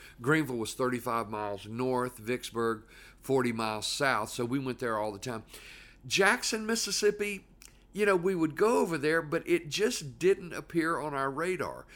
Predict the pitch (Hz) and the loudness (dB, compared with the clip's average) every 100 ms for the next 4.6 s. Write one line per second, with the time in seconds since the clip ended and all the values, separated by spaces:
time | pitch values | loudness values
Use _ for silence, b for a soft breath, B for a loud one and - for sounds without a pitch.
0 | B B 131 160 226 226 151 - 127 147 | B B -4 2 2 2 -4 -2 -2 0
1 | 160 156 143 98 - 87 - - - 147 | -2 -4 -6 -8 -10 -16 -18 -20 -10 0
2 | 147 139 202 175 151 - 127 110 120 107 | 4 4 4 2 2 0 -2 0 -4 -2
3 | 117 127 104 107 95 87 117 107 - 95 | -2 -4 -6 -8 -10 -6 -6 -6 -6 -6
4 | 95 82 80 117 98 - | -6 -8 -2 0 0 -8